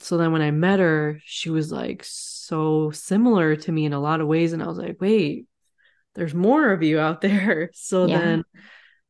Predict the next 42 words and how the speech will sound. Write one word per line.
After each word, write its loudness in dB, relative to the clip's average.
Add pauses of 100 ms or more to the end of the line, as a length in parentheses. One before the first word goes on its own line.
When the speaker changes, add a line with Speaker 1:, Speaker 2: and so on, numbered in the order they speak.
(560)
Speaker 1:
as 2
we 0
were 2
doing 0
the -2
documentary, -2
these -6
different, -6
like, -8 (340)
I -4
was -4
learning 0
about -4
the -10
history -2
and -6
why 2
we 4
were 2
the -2
way 0
we -2
were, -2
and -4
all -4
this -2
stuff -6
was -6
just -8
coming -4
up, -6
and -6
I -6
was -8
like, -8
"Whoa." -6 (520)
And -8
it -12
started -2
to -6
slowly -2
mend -2